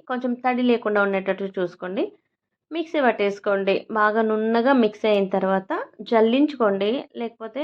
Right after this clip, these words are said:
అది కొంచెం ఏదైనా మెదకకుండా ఉంటే పంట కింద తగులుతూ ఉంటే పిల్లలు అంత ఇష్టంగా తినరు. పెద్దవాళ్ళు ఎలా అయినా తింటారు, బాగుంటది అనేసి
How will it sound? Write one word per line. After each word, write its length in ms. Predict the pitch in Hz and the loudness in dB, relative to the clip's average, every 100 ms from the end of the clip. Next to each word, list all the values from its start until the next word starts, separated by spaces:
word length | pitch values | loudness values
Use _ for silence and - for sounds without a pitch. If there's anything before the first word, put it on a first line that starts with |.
| 285 | -4
అది 280 | 214 214 208 190 - | -2 -2 -2 -4 -10
కొంచెం 300 | - 226 226 226 | -12 -8 -4 -2
ఏదైనా 380 | 208 214 214 208 - _ _ _ - | 2 2 2 0 -6 _ _ _ -12
మెదకకుండా 640 | 240 240 247 240 240 233 240 | -6 -4 -4 -6 -2 4 4
ఉంటే 360 | 226 208 202 311 - _ _ _ _ _ _ _ _ - | 4 0 -2 -4 -6 _ _ _ _ _ _ _ _ -8
పంట 160 | 285 277 | -6 -2
కింద 180 | 277 262 254 | -2 0 2
తగులుతూ 400 | 247 247 240 254 | 4 4 4 2
ఉంటే 220 | 233 233 | 2 0
పిల్లలు 300 | 240 240 233 220 | -2 0 2 2
అంత 140 | 208 | 0
ఇష్టంగా 360 | 202 - 196 190 | -4 -6 -10 -8
తినరు. 260 | 190 185 | -6 -6
పెద్దవాళ్ళు 420 | - 185 202 233 262 | -6 -2 0 4 4
ఎలా 120 | 240 | 6
అయినా 180 | 240 247 | 6 4
తింటారు, 440 | 247 214 214 208 | 0 -2 0 2
బాగుంటది 520 | 208 190 190 190 190 185 | 4 6 6 2 2 2
అనేసి 300 | 190 202 | 0 -2